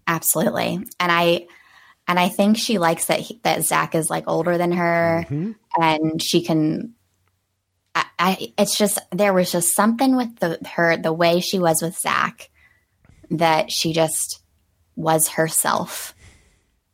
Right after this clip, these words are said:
Speaker 2: Yeah.
Speaker 1: And I just, I just could not shake that feeling that I had. I just, I could relax.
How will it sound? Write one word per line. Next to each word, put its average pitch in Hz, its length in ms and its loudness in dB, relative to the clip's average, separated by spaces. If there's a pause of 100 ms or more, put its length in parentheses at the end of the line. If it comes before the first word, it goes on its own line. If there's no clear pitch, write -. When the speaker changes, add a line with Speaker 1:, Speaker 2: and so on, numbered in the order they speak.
(120)
Speaker 2:
Yeah. 104 200 -4
Speaker 1:
And 170 100 2
I 160 140 2
just, 160 320 -2 (120)
I 175 140 2
just 170 300 0
could 196 220 -2
not 175 240 0
shake 156 400 -2
that 156 220 -2
feeling 170 320 0
that 160 200 0
I 160 80 0
had. 156 260 0
I 165 120 2
just, - 280 -6 (100)
I 175 440 4
could 160 180 -6
relax. 160 600 0